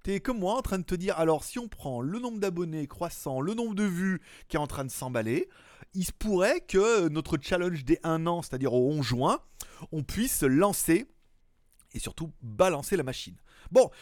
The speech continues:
vous aurez remarqué, euh, cette semaine est passée la comète et elle est quand même passée loin.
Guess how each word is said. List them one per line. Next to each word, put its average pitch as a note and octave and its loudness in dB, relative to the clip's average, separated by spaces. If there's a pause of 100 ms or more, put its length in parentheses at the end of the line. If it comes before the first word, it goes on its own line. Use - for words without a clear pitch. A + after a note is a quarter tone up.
(180)
vous B3+ -2
aurez C4 4
remarqué, A#3 2
euh, D#3+ 8
cette - -8
semaine G#3+ -2
est F#3 0
passée F#3 -2
la E3 2
comète E3+ -2
et D3 0
elle D3 2
est C#3+ -2
quand C3 -4
même D3+ -4
passée D3 2
loin. C3 4